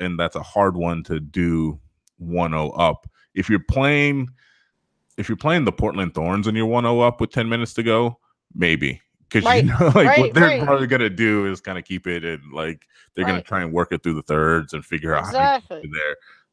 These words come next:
Speaker 1: They tend to possess late in games and
Speaker 2: Right.
Speaker 1: press early, where Houston is certainly, they're pressure all the time.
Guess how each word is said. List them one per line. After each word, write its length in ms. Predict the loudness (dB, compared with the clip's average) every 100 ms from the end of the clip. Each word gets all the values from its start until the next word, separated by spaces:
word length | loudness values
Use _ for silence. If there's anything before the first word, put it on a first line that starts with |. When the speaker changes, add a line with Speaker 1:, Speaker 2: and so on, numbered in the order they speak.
| -2
Speaker 1:
They 140 | 0 0
tend 320 | 0 -2 -2
to 300 | -4 -4 -6 _ _
possess 500 | -2 -2 2 2 2
late 260 | 0 0 2
in 140 | -2 0
games 440 | -2 -4 -8 -12 _ _
and 140 | -2 0
Speaker 2:
Right. 140 | -2
Speaker 1:
press 240 | -2 -8 2
early, 360 | 2 4 0 -6 _ _ _ _ _ _ _ _
where 520 | -8 -2 0 2 0 -4
Houston 460 | 0 -2 0 -4
is 120 | -4
certainly, 760 | -4 0 0 -2 -2 -2 -2 -8 _ _ _ _ -6
they're 120 | -4
pressure 600 | 0 0 2 0 0 -2
all 180 | 0 2
the 100 | 2
time. 540 | 0 -2 -2 -4 -8